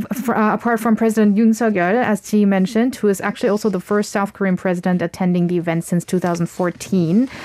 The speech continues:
Uh, we'll also have European Commission President Ursula von der Leyen and then German Chancellor Olaf Scholz. Also the European Parliament President, South Africa's President, uh, Spain's Prime Minister,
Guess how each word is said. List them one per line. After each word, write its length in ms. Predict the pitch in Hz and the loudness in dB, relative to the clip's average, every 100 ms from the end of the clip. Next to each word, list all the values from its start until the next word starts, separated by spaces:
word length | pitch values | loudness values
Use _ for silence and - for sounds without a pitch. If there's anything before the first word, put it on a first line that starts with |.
| - - - | -14 -14 -8
Uh, 400 | 170 165 165 165 | -4 -2 0 0
we'll 280 | 175 202 196 | 2 2 2
also 400 | 202 202 - 202 | 0 -2 0 -2
have 320 | 190 202 180 | -2 -2 0
European 420 | 233 254 - 220 | 0 0 0 0
Commission 420 | 214 196 190 185 | 2 -2 -2 -2
President 680 | 175 185 170 170 170 170 165 - - - | -2 -2 -2 -2 0 0 -2 -8 -20 -6
Ursula 420 | 196 196 190 180 175 | 0 0 -2 -4 -4
von 280 | 185 175 | -2 0
der 180 | 170 160 | 0 0
Leyen 480 | 180 202 202 196 196 | 2 2 2 2 2
and 160 | 160 156 | 0 -4
then 180 | 156 | -4
German 400 | 160 175 175 175 | -2 0 2 0
Chancellor 480 | 175 - 170 170 175 | 0 -2 -4 -2 -2
Olaf 380 | 165 180 170 156 | 0 0 0 -2
Scholz. 520 | - 220 214 220 214 - - - - - - | -4 0 2 2 0 -6 -14 -16 -16 -10 -2
Also 320 | 202 196 190 | 0 2 2
the 440 | 180 180 170 165 180 | 2 4 4 4 4
European 560 | 226 233 220 226 202 | 2 2 2 2 2
Parliament 500 | 196 202 196 190 190 | 0 0 2 2 0
President, 640 | - 196 185 180 185 185 180 | 0 -2 0 0 2 2 0
South 360 | - 202 196 | -2 -4 -2
Africa's 600 | 190 180 180 - 185 - - - | -4 -2 -4 -2 -2 -2 -6 -4
President, 680 | 190 175 180 180 175 175 - - - - | -2 -2 0 0 2 0 -4 -16 -18 -10
uh, 40 | - | -10
Spain's 520 | - 208 208 202 208 | -4 0 4 2 2
Prime 340 | - 196 190 | -2 0 2
Minister, 680 | 196 190 - - 185 180 175 | 2 2 -2 -2 0 2 0